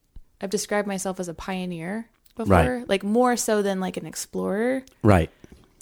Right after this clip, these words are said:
Speaker 1: Like, I'll go into new spaces, but, like, I'll pioneer a new path, but, like, I'm not necessarily going off by myself.
Speaker 2: Right.
Speaker 1: Necessarily.
Speaker 2: I get
Speaker 1: Like
Speaker 2: that.
Speaker 1: an explorer. And so when someone tells you, I'm also a historian, when someone tells you how something's been working,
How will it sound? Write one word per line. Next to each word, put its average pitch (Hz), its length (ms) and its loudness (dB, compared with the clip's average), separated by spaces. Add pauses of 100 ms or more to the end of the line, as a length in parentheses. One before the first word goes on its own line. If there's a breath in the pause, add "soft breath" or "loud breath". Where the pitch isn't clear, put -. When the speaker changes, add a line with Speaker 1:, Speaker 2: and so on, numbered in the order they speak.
(100)
Speaker 1:
Like, 190 260 -2
I'll 208 140 4
go 202 220 4
into 196 260 -4
new 190 140 -2
spaces, 180 600 -4
but, 175 300 -4 (540)
like, 170 180 -6
I'll 175 140 -2
pioneer 185 440 -4
a 175 40 -6
new 180 140 -4
path, 175 540 -6
but, - 140 -6
like, 180 140 -4
I'm 180 120 -2
not 180 140 -4
necessarily 180 320 -6
going 170 220 -10
off 160 140 -12
by - 100 -14
myself. - 540 -12 (120)
Speaker 2:
Right. 76 260 -4 (400)
Speaker 1:
Necessarily. - 560 -12
Speaker 2:
I - 60 2
get 135 80 6
Speaker 1:
Like - 60 2
Speaker 2:
that. 190 80 0
Speaker 1:
an 196 40 -2
explorer. - 440 -10 (760)
And 190 400 -4 (640 soft breath)
so 233 140 2
when 233 80 4
someone 269 260 4
tells 226 260 2
you, 208 280 2
I'm 208 80 0
also 240 180 2
a - 20 2
historian, 196 500 0
when 185 80 -6
someone 214 200 -4
tells 202 220 -2
you 196 80 -2
how 185 80 -4
something's 180 400 -6
been 170 180 -10
working, 185 540 -6